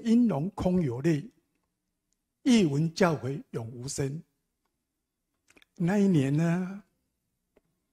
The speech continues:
烟雨蒙蒙，我的心就像阴霾的天气。我的妈妈出生在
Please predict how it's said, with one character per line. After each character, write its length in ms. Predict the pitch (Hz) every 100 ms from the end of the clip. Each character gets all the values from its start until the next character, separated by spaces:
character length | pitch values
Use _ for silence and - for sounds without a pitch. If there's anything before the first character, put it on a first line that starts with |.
| _ _ _ -
烟 200 | 185 233
雨 160 | 190
蒙 240 | 135 143 156
蒙， 480 | 170 135 139 170 151
我 160 | - 139
的 100 | 151
心 540 | 147 - 156 175 180 254 _ _ _
就 120 | -
像 260 | 147 170 147
阴 140 | 151
霾 160 | 151 135
的 120 | 135
天 300 | - - 139
气。 300 | 156 - 131 _ _ _ _ _ _ _ _ _
我 120 | 185
的 120 | 170 208
妈 180 | 226
妈 160 | 233 247
出 260 | 226 233 214
生 200 | 226 214
在 280 | 220 175